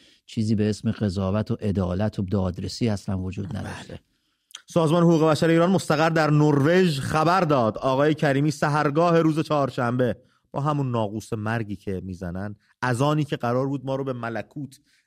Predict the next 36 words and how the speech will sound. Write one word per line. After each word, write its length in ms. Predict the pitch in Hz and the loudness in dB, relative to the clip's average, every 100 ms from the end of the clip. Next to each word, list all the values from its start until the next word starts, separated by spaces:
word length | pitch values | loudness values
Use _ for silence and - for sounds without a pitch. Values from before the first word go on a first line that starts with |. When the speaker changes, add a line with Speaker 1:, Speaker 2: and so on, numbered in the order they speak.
| 131 | -6
Speaker 2:
نزدیک 380 | 123 107 113 113 | -4 -4 -10 -10
بکنه 320 | 113 - 113 | -10 -8 -8
و 60 | 110 | -4
یادمون 460 | 117 127 139 139 | -2 -2 -4 -6
بیاره 240 | 135 139 135 | -4 -4 -4
که 140 | 147 - | -10 -6
اوقات 520 | 127 110 120 139 135 | -4 -2 -2 -2 -4
شرعی 600 | - 117 113 113 127 151 | -6 -4 -4 -4 -6 -6
است، 340 | 151 - - - - _ _ _ _ | -8 -14 -20 -20 -20 _ _ _ _
اه، 300 | - 123 117 | -6 -4 -4
تبدیل 340 | 110 120 117 127 | -4 -6 -6 -8
شده 180 | 135 127 | -6 -4
به 80 | |
ناقوس 460 | 120 113 107 117 - | -4 -2 -4 -6 -6
مرگ 640 | 113 110 120 139 139 - 123 | -6 -2 -2 -2 -4 -4 -2
و 340 | 117 117 117 | 0 -2 -4
برامون 480 | - 107 113 120 117 | -4 -4 -2 -4 -4
یادآور 460 | 113 107 104 110 | -2 0 -2 -2
از 160 | 120 104 | -2 -4
دست 220 | 101 - | -10 -8
دادن 140 | 117 82 | -8 -6
عزیزانمون 760 | 98 95 117 113 95 92 90 | -6 -6 -4 -4 -6 -8 -12
شده 300 | - - 92 | -16 -14 -12
دیگه. 280 | 90 92 95 | -12 -10 -8
هر 140 | 92 110 | -6 -6
وقت 120 | 113 | -8
صدای 220 | 98 101 | -8 -6
اذان 320 | 80 98 104 | -6 -6 -8
میاد 260 | 104 113 113 | -8 -10 -10
می‌گیم 240 | 107 104 101 | -12 -14 -12
خب، 120 | 87 _ _ _ _ - - - - | -14 _ _ _ _ -12 -12 -16 -8
Speaker 1:
یکی 160 | 101 135 | -4 -2
Speaker 2:
اه، 220 | 135 131 | 0 -2
Speaker 1:
بردن 220 | 95 90 | -4 -2
Speaker 2:
بله. 300 | 135 127 113 | 0 2 0
Speaker 1:
پایدار. 260 | 85 - | -4 -16